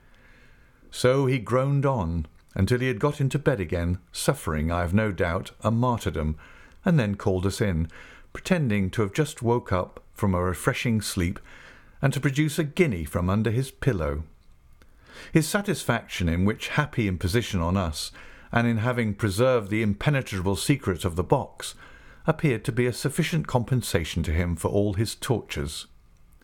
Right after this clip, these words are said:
I prepared Peggotty for Steerforth's arrival, and it was not long before he came. I am persuaded she knew no difference between his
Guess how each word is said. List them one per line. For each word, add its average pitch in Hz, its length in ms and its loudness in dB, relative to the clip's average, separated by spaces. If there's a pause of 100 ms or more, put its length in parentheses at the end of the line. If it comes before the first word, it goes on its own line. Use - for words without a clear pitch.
(720)
I 120 80 2
prepared 147 560 -2
Peggotty 85 460 0
for 85 120 -4
Steerforth's 95 640 0
arrival, 85 540 -2 (640)
and 123 100 2
it 127 40 2
was 135 140 2
not 175 240 2
long 107 280 2
before 110 280 0
he 135 100 0
came. 82 540 -2 (1000)
I 143 100 4
am 160 80 0
persuaded 160 540 0
she 120 180 2
knew 120 160 4
no 123 180 2
difference 117 400 -2
between 107 340 2
his 101 240 0